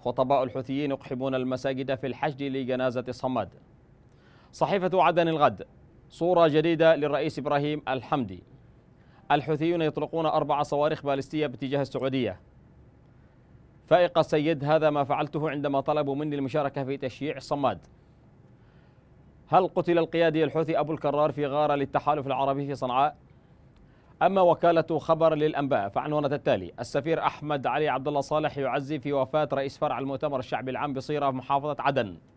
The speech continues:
فرار قيادات من تشييع الصريع الصماد في صنعاء عقب غارات وانتشار عناصر نسائية للتفتيش.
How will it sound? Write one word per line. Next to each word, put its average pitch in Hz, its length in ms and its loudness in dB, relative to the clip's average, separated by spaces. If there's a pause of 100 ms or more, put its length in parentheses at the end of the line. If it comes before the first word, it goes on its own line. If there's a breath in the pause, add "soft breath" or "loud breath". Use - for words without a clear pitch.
(680 soft breath)
فرار 185 300 6
قيادات 165 440 4
من 151 140 -2
تشييع 147 360 -2
الصريع 147 320 -2
الصماد 139 380 -2
في 139 120 -6
صنعاء 135 380 -2
عقب 131 300 -6
غارات 135 640 2
وانتشار 143 500 -2
عناصر 139 400 -4
نسائية 139 440 -2
للتفتيش. 131 580 -4